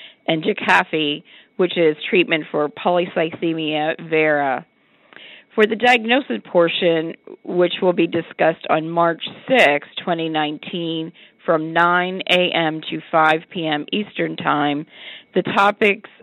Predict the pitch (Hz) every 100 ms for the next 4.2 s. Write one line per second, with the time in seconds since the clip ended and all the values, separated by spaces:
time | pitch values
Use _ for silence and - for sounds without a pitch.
0 | _ 175 170 156 151 156 190 _ _ _
1 | _ - 175 - 175 175 202 202 208 185
2 | 170 165 - 160 - 156 - 175 185 170
3 | - 151 - 220 - - 170 160 156 160
4 | 180